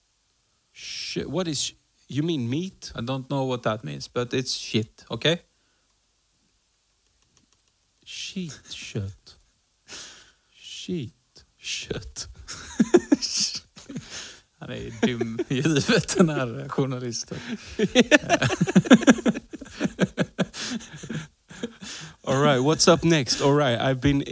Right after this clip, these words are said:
Speaker 1: I've been eating, uh, sheet shit.
Speaker 2: Yes, you just have the shit balls.
Speaker 1: What do you
Speaker 2: Uh, now you can go to the yellow ball. The
Speaker 1: The yellow ball?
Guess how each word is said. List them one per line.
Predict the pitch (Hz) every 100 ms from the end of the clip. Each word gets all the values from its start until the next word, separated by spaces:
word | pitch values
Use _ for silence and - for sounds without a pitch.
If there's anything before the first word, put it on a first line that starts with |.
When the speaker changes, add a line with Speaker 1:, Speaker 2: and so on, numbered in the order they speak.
| -
Speaker 1:
I've | 143
been | 143 143
eating, | 151 147 139 139
uh, | 131 123 123 117 113
sheet | 110 - 160 143
shit. | - 113 101 - - - _ _ _ _ _ _ _ _ _ _ _ _ _ _
Speaker 2:
Yes, | 151 156 156 160
you | 160
just | 170 170 -
have | 131
the | 120
shit | 117 160 160 -
balls. | 147 156 151 -
Speaker 1:
What | 120
do | 120
you | 113 - _
Speaker 2:
Uh, | 120 120 120 117 - _
now | 147 175 165 165
you | 151
can | - 147
go | 147 147
to | - 151 135
the | 135
yellow | 131 131 123 117 107
ball. | 107 104 98 98 127 - _ _ _ _ _ _ _ _ _ _ _ _ _ _ _ _ _ _
The | 120 113 110 110 113
Speaker 1:
The |
yellow | 120 156 123 101
ball? | 104 107 123